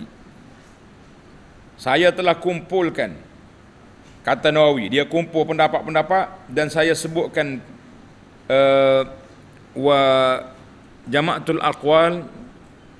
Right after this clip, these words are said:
wa bayantu qailaha.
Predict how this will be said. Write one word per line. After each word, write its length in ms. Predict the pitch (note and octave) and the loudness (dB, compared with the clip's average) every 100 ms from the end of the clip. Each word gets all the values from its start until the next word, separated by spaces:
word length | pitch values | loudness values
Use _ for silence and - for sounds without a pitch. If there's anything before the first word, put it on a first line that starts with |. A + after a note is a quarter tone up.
| - - - - - - - - | -20 -20 -20 -20 -20 -20 -20 -12
wa 140 | - C#3 | -2 0
bayantu 640 | C3 E3 E3 D#3+ D3+ D#3+ | 4 4 4 0 -4 -8
qailaha. 580 | - D#3+ D3+ C#3+ B2+ F#2 | -2 -2 0 -4 -4 -8